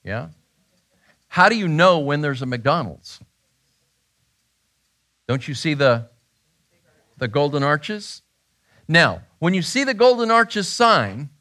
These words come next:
do you walk up to the sign and hold out your hand and pray that hamburgers will drop out of the sign? No. No. What do you do?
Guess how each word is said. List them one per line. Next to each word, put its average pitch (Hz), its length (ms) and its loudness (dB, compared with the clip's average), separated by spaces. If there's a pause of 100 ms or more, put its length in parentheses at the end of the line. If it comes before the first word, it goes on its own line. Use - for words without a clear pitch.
(560)
do 139 100 -2
you 180 140 -2
walk 190 320 4
up 226 140 0
to 196 100 -6
the 165 120 -4
sign 190 440 0
and 147 100 -2
hold 175 220 -2
out 180 200 0
your 165 100 -4
hand 170 360 -4
and 127 280 -8
pray 165 240 -2
that 143 260 -8
hamburgers 170 580 -4
will 170 120 -10
drop 175 300 -4
out 180 120 0
of 175 80 -8
the 175 80 -12
sign? 185 400 -10 (840)
No. - 80 -4 (160)
No. 135 140 0
What 123 240 0
do 226 60 -4
you 247 120 -4
do? 208 480 -6